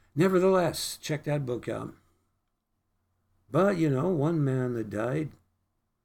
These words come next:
when he was before God, he was an atheist. Now he's a totally converted person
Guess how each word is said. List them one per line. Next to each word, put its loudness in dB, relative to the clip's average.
when -14
he -6
was -8
before -8
God, -6
he -4
was -4
an -8
atheist. -8
Now -10
he's -10
a -12
totally -12
converted -14
person -12